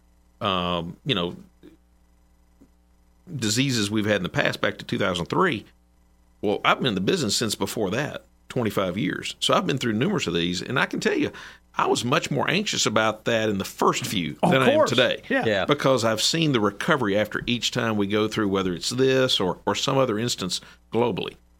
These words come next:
Speaker 2: Yeah, you know, you talked about this. It said that if you take a hypothetical investment of a thousand dollars and you put it into the S and P and you and made it in two thousand nine, and, you know,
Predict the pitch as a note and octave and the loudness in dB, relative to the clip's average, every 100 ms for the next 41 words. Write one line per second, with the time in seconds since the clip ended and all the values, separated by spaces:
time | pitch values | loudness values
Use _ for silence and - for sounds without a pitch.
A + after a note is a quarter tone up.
0 | _ G3 G3+ F#3+ A#3+ A3+ G3+ F3 D#3+ G#3+ | _ 2 4 4 4 4 2 2 0 0
1 | - F#3 D3+ C#3+ D3+ C3+ D3 C#3 C3 D3+ | 2 0 0 0 0 0 0 0 0 -4
2 | C3+ F3 C#3+ C#3+ C3+ D3 F3 D#3+ C3+ A2+ | 0 0 2 0 0 -2 0 0 -4 -2
3 | F#3 F#3 - C#3 E3 D3+ D3 C#3 B2+ D3 | 0 0 0 -2 0 0 0 0 2 0
4 | C#3+ C#3 B2 A#2+ - C#3+ C3 C3+ B2+ B2 | 0 -4 -4 -4 0 0 0 -2 0 -2
5 | A2+ A#2 - _ _ _ _ - E3 D3+ | -4 -12 -20 _ _ _ _ 2 2 2
6 | D3+ F3+ E3+ D#3+ C#3+ C#3+ D3 D3 D3 D3+ | 2 2 2 2 2 4 2 2 -2 0
7 | C#3+ C3+ C3+ E3 D#3 F3 D#3 E3 G#3+ A3+ | 0 2 0 0 -2 0 2 4 4 4
8 | F#3+ D3 G3+ F#3 F3 F3 D#3+ D3 C#3 C3+ | 2 0 0 2 2 2 2 2 0 -2
9 | - - _ F#3 F#3 F#3+ F3+ D#3+ | -10 -20 _ 0 2 2 2 2